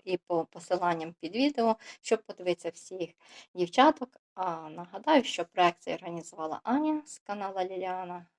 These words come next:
Магічні ниточки. До неї також ви можете пройти за посиланням під відео.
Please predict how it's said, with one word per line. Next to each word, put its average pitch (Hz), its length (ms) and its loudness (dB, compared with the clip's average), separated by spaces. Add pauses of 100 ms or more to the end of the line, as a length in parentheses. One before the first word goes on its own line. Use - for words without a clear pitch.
(260)
Магічні 180 440 -12
ниточки. 170 600 -10 (340)
До 190 140 -2
неї 185 280 2
також - 400 -10
ви - 60 -8
можете 156 500 -6
пройти 160 500 -14 (460)
за 170 160 -4
посиланням 156 640 -4
під - 220 -20
відео. 247 440 4